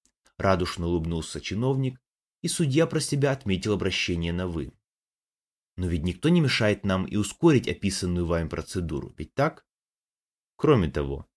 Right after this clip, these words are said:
раз мы уже начали с батагов, то глупо было бы возвращаться назад, вы не находите?» Выездной следователь молчал.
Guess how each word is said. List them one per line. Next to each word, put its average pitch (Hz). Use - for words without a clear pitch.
раз 104
мы 95
уже 90
начали 92
с 78
батагов, 98
то 151
глупо 170
было 101
бы 90
возвращаться 87
назад, 82
вы 92
не 113
находите?» 127
Выездной 85
следователь 113
молчал. 90